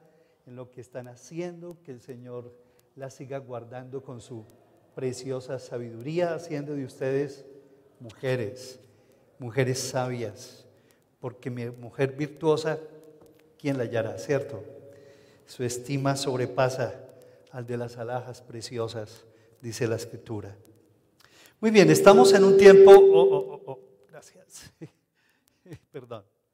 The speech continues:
estamos en un tiempo de mucha, digámoslo así, de mucha consagración.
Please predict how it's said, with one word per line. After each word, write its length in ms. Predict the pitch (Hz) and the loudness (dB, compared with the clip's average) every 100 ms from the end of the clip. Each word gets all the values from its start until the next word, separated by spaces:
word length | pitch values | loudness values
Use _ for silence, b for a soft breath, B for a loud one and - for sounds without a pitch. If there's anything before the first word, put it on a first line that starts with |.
| _ _ | _ _
estamos 320 | _ - 185 196 | _ -10 -10 -10
en 80 | 175 | -12
un 80 | 170 | -8
tiempo 580 | 190 170 - 180 180 170 | -6 -6 -6 -8 -8 _
de 100 | 147 | -16
mucha, 640 | 139 165 165 185 175 165 - _ _ _ _ _ _ _ _ | -14 -16 -10 -6 -4 -6 -10 _ _ _ _ _ _ _ _
digámoslo 380 | 151 175 185 | -14 -14 -12
así, 240 | 156 - 165 | -14 -14 -12
de 120 | 165 | -12
mucha 340 | 165 165 170 | -12 -16 -18
consagración. 920 | 165 151 131 139 117 113 - 139 117 | -16 -18 -14 -14 -14 -20 -20 -18 -18